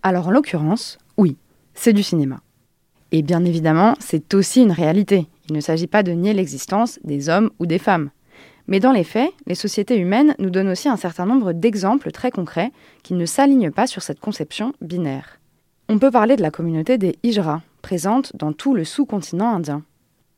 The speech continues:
Le terme recouvre une grande diversité de situations. Et dans le passé, il a été traduit de plein de façons incorrectes. Par exemple par les termes eunuque, travesti ou homosexuel.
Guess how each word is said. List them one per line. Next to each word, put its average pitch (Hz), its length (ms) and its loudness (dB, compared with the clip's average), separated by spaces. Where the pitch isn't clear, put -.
Le 160 140 -4
terme 226 440 2
recouvre 202 520 -2
une 170 200 -4
grande 269 240 2
diversité 175 500 -2
de 226 80 -2
situations. 196 600 -4
Et 165 80 -4
dans 160 100 -2
le 156 60 -2
passé, 190 380 2
il 196 100 0
a 156 80 0
été 147 120 -6
traduit 185 340 -4
de 185 80 -2
plein 247 240 0
de 233 40 0
façons 202 400 -4
incorrectes. 175 640 -4
Par 156 160 0
exemple 170 300 -2
par 175 140 -2
les 143 120 -2
termes 240 380 0
eunuque, 202 500 0
travesti 202 640 -2
ou 151 100 -4
homosexuel. 185 680 -2